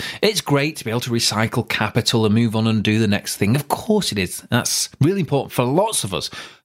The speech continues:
But the priority should always be cash flow and yield. So don't squeeze your deals so far. You know, don't over-prioritize getting your cash out of the deal and leave yourself in a position where you're not actually getting much cash flow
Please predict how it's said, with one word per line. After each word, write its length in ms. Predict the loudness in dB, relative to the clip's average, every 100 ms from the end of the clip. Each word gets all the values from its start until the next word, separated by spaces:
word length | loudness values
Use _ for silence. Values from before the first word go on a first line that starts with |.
| _
But 80 | -2
the 80 |
priority 380 | 2 0 0 -2
should 160 | 0 2
always 240 | 2 0
be 320 | 0 0 0 -4
cash 220 | -6 -6
flow 180 | -6 -8 -8 _
and 160 | 0 2
yield. 560 | 4 2 0 -2 -8 -12 -12 -2
So 220 | -2 -2 -6 _
don't 200 | 0 0
squeeze 300 | -4 -4 0
your 80 | 2
deals 240 | 2 2
so 280 | 0 2 0
far. 380 | 0 -2 -2 -4 -12 _
You 60 | 0
know, 100 | 2
don't 360 | 4 2 -2 -8 _
over-prioritize 1080 | 2 2 0 -4 -2 0 -2 -2 0 0 -2 -14 _ _ 0
getting 240 | 2 2
your 100 | 0
cash 320 | 0 -2 -2 -2
out 260 | -2 -2 -2
of 60 |
the 80 | 0
deal 380 | 2 2 0 -6 -12 -20 _ _ _
and 120 | 2
leave 240 | 4 2 2
yourself 440 | 0 2 0 0
in 100 | -2
a 20 | 0
position 360 | 2 2 2
where 160 | 2 2
you're 160 | 2
not 180 | 2 2
actually 260 | -2 -4 -4
getting 220 | -2 0
much 240 | -2 -2
cash 340 | -2 -2 0 -2
flow 380 | 0 0 0